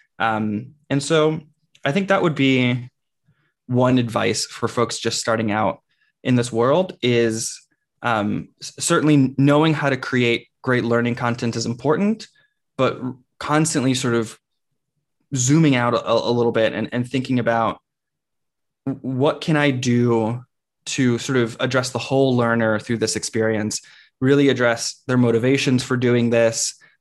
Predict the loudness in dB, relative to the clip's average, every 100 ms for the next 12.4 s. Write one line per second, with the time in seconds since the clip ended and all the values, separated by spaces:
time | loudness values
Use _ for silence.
0 | -4 0 0 -2 -6 -10 -4 0 0 0
1 | 0 -2 -2 -2 0 0 2 0 0 0
2 | 2 2 2 2 2 -2 -2 -2 0 0
3 | -4 0 0 0 -2 -2 -2 0 0 2
4 | 0 0 -2 -4 -4 -2 0 -2 -12 _
5 | _ _ -2 -2 -2 -6 -10 _ -2 0
6 | 0 -2 -10 _ -4 -2 2 0 0 -2
7 | -2 -4 -6 0 0 0 0 0 0 -4
8 | -4 -4 -2 -2 0 0 0 -2 0 0
9 | -2 -4 -12 -16 _ _ -8 -6 -6 -2
10 | -2 0 -2 -2 0 0 2 0 0 0
11 | -2 -2 -2 -2 -4 -6 -6 -4 -2 -2
12 | -2 -4 -6